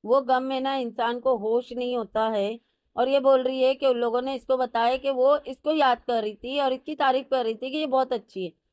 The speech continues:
अरे पिटारा, बस कर दे, अपनी तारीफ का तुझे इतना ज़्यादा शौक है कि तू एक मरहूम इंसान को भी नहीं छोड़ रही है।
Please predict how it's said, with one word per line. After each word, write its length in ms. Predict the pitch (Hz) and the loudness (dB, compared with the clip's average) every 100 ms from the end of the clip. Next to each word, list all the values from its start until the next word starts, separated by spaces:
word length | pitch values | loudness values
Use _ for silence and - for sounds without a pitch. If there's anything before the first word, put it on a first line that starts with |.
| _ 220 | _ -2
अरे 160 | 240 | -2
पिटारा, 400 | 247 233 220 214 214 | -2 -2 0 0 0
बस 260 | 202 214 | -2 -2
कर 200 | - 214 | -4 -6
दे, 160 | 196 208 | -4 -6
अपनी 280 | 202 233 247 | -6 -8 -2
तारीफ 420 | 240 214 220 233 | 4 4 4 -2
का 120 | 247 240 | 0 0
तुझे 280 | 226 220 233 | 0 2 2
इतना 340 | - 214 240 | 0 -4 -4
ज़्यादा 360 | 214 196 185 233 | 0 2 2 0
शौक 380 | 226 208 214 220 | 2 2 2 0
है 200 | 220 247 - _ _ _ | -4 -4 -8 _ _ _
कि 140 | 220 240 | 0 0
तू 180 | 269 262 | 2 4
एक 220 | 247 247 277 | 4 2 0
मरहूम 480 | 262 226 220 254 277 | 0 -4 -4 -4 -4
इंसान 560 | 262 226 - 233 247 262 | -4 -6 -4 -2 -2 -2
को 200 | 262 254 | 2 2
भी 160 | 247 269 | 2 -4
नहीं 180 | 269 269 | -4 -4
छोड़ 300 | 262 240 233 | 0 0 0
रही 200 | 233 | -2
है। 120 | 214 | -4